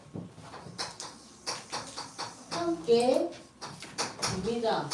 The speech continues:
함께하는 생애. 저번 주에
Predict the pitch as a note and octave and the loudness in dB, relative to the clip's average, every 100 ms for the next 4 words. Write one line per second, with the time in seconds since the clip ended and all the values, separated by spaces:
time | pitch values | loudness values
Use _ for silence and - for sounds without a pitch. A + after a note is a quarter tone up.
0 | - - - - - - - - - - | -4 -4 -4 -4 -6 -14 -6 -6 -6 -12
1 | - - - - - - - F4+ F#4 E4 | -14 -14 -12 -10 -10 -18 -2 4 6 10
2 | A#3 G#3+ G3+ G3 - E3 D3 C3+ - - | 10 10 8 10 8 8 6 2 0 -10
3 | - - - - - - - - - - | -12 -14 -8 -8 -8 -12 -18 -18 -16 -14
4 | - - - A3+ A#3 E4+ F#4 - F#4+ F4+ | -14 -12 6 12 12 12 8 6 6 10
5 | C4 C4 C4 G#3+ - C#3 | 10 10 10 8 6 4